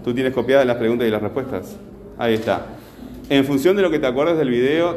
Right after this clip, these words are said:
tú miras el video de vuelta para refrescar la memoria. En función de esas preguntas y de esas respuestas, elaboras un texto, ¿verdad? Un primer bosquejo, porque después vamos a volver sobre eso. Un primer bosquejo, un texto explicativo, ¿verdad? De lo que tú viste,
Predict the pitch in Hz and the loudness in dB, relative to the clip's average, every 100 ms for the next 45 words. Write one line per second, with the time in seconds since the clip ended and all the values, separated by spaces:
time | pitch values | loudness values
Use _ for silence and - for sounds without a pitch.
0 | 117 113 120 127 123 107 110 107 113 135 | -2 -2 0 -2 -4 -2 0 0 0 0
1 | 139 113 101 104 104 104 113 104 101 127 | 0 0 2 0 -2 -2 -2 0 0 2
2 | 147 165 185 - - 120 113 120 117 139 | 2 2 0 -4 -10 -6 -4 -4 -4 -2
3 | 131 131 139 113 123 135 127 - 113 120 | -2 -2 -2 0 2 0 -2 -2 0 0
4 | 120 110 - 165 196 160 113 - - - | 0 -2 0 0 2 2 2 -6 -14 -14
5 | - - - 135 135 135 131 147 185 175 | -14 -14 -6 -2 2 2 4 4 2 2
6 | - - 123 117 143 151 190 143 98 - | -2 -4 -4 -4 -6 -4 -4 -4 -4 -6
7 | - - 85 98 127 - 113 117 135 127 | -8 -8 -4 0 0 0 0 2 2 0
8 | 151 156 123 117 107 123 127 135 120 113 | -2 -2 0 0 0 0 0 0 0 0
9 | 107 131 131 120 110 120 127 175 233 - | 2 0 0 0 2 2 0 -4 -4 -8
10 | - - - - - - - 120 131 151 | -16 -16 -16 -16 -16 -16 -8 -2 2 2
11 | 160 147 170 170 147 156 160 - 127 110 | 2 2 0 -2 0 -2 -2 -4 -2 0
12 | 101 113 95 87 92 - 120 - - 113 | 0 0 0 0 4 4 4 -2 -4 -2
13 | 117 117 113 151 147 156 160 160 175 185 | -2 -2 -2 -2 2 0 0 0 0 0
14 | - | -6